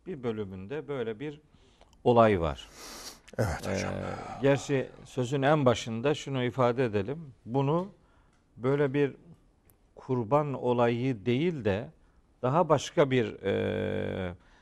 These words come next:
Speaker 1: emir ve o emrin yerine getirilmesi şeklinde anlayanlar da var. Yani onların ne dediğine de kulak vermek gerekiyor.
Speaker 2: Evet.
Speaker 1: Belki işin hakikati, belki de onların dediğidir.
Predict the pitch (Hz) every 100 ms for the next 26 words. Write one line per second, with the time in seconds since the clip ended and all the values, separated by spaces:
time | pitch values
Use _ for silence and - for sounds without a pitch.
0 | _ _ - _ - 120 123 165 143 107
1 | 123 117 120 113 113 113 117 104 110 113
2 | 110 101 101 117 113 110 104 139 - 110
3 | - 107 110 160 160 _ _ _ _ 131
4 | 131 117 113 110 139 131 147 117 113 170
5 | - _ _ _ _ _ - 110 113 127
6 | 123 127 120 131 120 123 107 117 120 110
7 | 104 98 - _ _ _ _ 117 123 101
8 | 101 107 104 143 - _ _ - 123 135
9 | 110 - 107 139 _ _ 123 120 92 120
10 | 110 - _ _ _ - 110 - 110 107
11 | 104 107 95 98 95 127 107 135 110 -
12 | 101 120 113 113 113 120 113 104 87 92
13 | 87 143 156